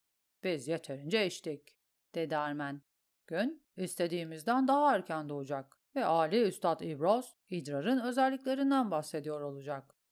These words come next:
Gümüş bir halka dövmeye niyetli olanlar adamın konuşmasını kaçırmasalar iyi olur." "Sizleri sidik tatmaktan alıkoymayayım,"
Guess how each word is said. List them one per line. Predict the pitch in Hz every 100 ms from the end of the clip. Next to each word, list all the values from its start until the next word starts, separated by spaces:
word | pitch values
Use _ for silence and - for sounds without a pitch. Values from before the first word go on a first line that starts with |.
| _
Gümüş | 160 170 302 -
bir | 233
halka | 175 160 143 - 254
dövmeye | 254 202 185 165
niyetli | 156 151 - 156
olanlar | 147 143 165 247 - _ -
adamın | 160 - 202 214
konuşmasını | 208 175 165 156 151 147 139
kaçırmasalar | 139 127 269 277 240 220 208 190
iyi | 175
olur." | 160 151 143 139 - _ _ _ _ _ _
"Sizleri | - 190 285 277 233 185
sidik | 170 175 180 240 -
tatmaktan | 196 - 170 170 - 262 254
alıkoymayayım," | 254 262 269 269 269 247 208 196 196 196 208